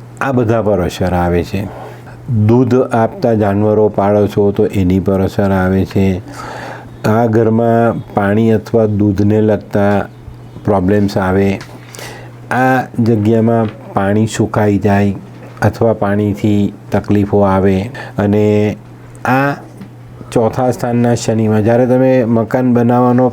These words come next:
પાયો ખોદો ને, ત્યારથી જ તમારી પર ખોટી અસરો આવવાની શરૂ થઈ જાય. અને મિત્રો, આ છે માતાનું સ્થાન, તો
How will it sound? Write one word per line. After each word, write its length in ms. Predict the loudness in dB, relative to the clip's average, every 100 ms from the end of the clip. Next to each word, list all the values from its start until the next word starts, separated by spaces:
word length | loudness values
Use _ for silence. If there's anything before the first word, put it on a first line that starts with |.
| 0
પાયો 300 | 0 2 2
ખોદો 400 | 0 0 2 2
ને, 160 | 0 -4 -14 -18 -18 -6 0
ત્યારથી 380 | 2 2 -2
જ 20 | -4 -2
તમારી 340 | 0 2 2
પર 180 | 2 0
ખોટી 500 | 2 -2 0 0 0
અસરો 340 | 0 0 2
આવવાની 480 | 2 2 0 0 -2
શરૂ 340 | -2 -2 -2
થઈ 260 | -4 -6 -6
જાય. 180 | -6 -8 -10 -16 -16 -16 -4
અને 140 | 0 0
મિત્રો, 460 | 0 2 2 2 0
આ 180 | -2 0
છે 300 | 0 2 2
માતાનું 680 | 2 2 0 0 0 2 0
સ્થાન, 360 | -2 -4 -4 -6 -14 -20 -18 -6
તો 120 | -6